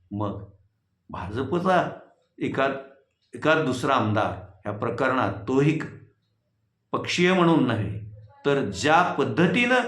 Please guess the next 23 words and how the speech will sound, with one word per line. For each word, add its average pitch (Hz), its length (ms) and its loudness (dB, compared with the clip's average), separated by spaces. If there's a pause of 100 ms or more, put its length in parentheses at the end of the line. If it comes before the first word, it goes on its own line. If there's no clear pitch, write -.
(360)
निर्घृण 151 360 6
हत्या 147 380 2
करण्यात 131 380 0
आली 117 200 0
आहे, 107 260 -4
त्या 123 120 -4
पद्धतीच्या 160 760 0
विरोधात 151 480 4
आवाज 123 360 2 (400)
जर 120 240 -2
आष्टीचे 117 840 -4 (1000)
<clears throat> 196 80 0 (680)
सुरेशांना 131 540 0
धस 135 340 -2
उठवत 160 360 -2
असतील, - 600 -10 (100)
तर 107 60 -8
त्यांच्या, 117 640 -2 (1160)
त्यांचं 107 360 -6
तरी 113 140 -2
कुठं - 300 -6
चुकतंय, - 380 -12
असं 92 240 -8